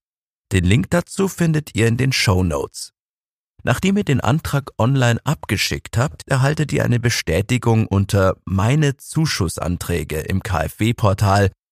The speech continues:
und könnt euch online per Videoidentifizierung oder per Postident in einer deutschen Postfiliale legitimieren,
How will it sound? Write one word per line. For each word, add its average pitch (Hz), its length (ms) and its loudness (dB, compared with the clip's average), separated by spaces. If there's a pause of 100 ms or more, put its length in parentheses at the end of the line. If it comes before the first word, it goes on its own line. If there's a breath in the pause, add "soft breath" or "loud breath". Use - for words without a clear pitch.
(140)
und 95 120 -4
könnt 180 200 -2
euch 113 240 0
online 160 460 0
per 123 260 0
Videoidentifizierung 98 1400 0
oder - 240 -4
per - 180 -4
Postident 98 760 0
in 85 120 -2
einer 78 200 -2
deutschen - 440 -2
Postfiliale 95 800 2
legitimieren, 107 840 2